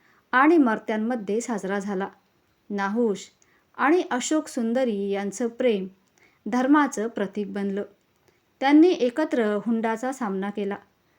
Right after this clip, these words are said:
आणि भविष्यवाणी पूर्ण करत नाहुषने राक्षसांचा नाश केला. थोड्या काळाने नाहुष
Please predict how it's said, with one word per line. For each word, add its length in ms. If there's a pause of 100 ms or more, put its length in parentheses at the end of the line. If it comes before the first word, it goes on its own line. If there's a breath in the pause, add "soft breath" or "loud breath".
(320)
आणि 220
भविष्यवाणी 880
पूर्ण 400
करत 340 (200)
नाहुषने 720 (480 soft breath)
राक्षसांचा 800
नाश 280
केला. 240 (680)
थोड्या 280
काळाने 560
नाहुष 540